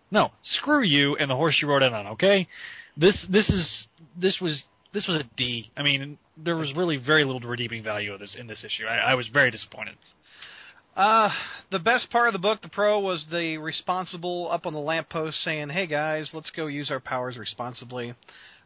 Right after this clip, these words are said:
Speaker 2: Um, and, and again, like I said earlier, the, it just kinda gets lost as a part two of part. This is one of the problems with the Spider books in the nineties, where Amazing was pa-, always part two of a four-part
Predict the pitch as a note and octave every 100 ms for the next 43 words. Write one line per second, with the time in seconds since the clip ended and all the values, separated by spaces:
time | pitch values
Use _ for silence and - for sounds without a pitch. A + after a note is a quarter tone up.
0 | - C3 C3 C3 B2+ B2 B2+ A#2+ _ _
1 | - E3+ D#3+ F#3 E3+ D#3+ D#3 D#3 D#3+ F#3+
2 | F#3 E3+ E3 D#3 F#3 D3 D#3 D3+ C#3+ C#3
3 | C#3 D3 D#3 F3+ F3+ - F#3 E3 - D3
4 | C3 C#3 C3 C#3 C#3+ B2+ - C#3+ - -
5 | D#3+ D3 C#3 - C#3 C3+ _ _ _ -
6 | - - - _ F3+ F3 D#3+ D#3+ E3+ D#3
7 | E3+ D#3+ D3 C#3 C3+ - D3+ D3+ C#3+ -
8 | D3 C3 C3 C3+ C3 B2+ C3+ B2 A2+ _
9 | _ - - D3+ D3+ D#3+ D3+ D#3 C#3+ -
10 | - D#3+ D#3 D3+ - - C#3+ - - E3+
11 | D#3 C#3+ C3 - D#3 C3+ C#3+